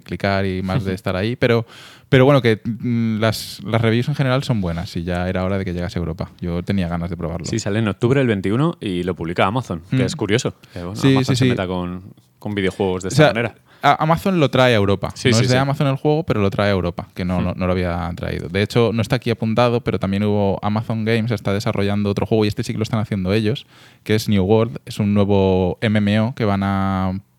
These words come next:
Speaker 1: van a lanzar ahora en agosto. Eh, veremos qué tal está.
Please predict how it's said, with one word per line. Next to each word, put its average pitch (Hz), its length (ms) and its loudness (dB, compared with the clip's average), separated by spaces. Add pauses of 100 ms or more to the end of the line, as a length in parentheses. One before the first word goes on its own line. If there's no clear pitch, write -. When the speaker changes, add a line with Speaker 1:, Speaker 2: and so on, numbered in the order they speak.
(180)
Speaker 1:
van 101 240 -2
a 113 60 0 (100)
lanzar 107 520 -4
ahora 101 380 -2
en 95 80 -2
agosto. 131 460 -4 (720)
Eh, 98 520 0
veremos 101 280 2
qué 107 80 0
tal 98 180 0
está. 127 260 -2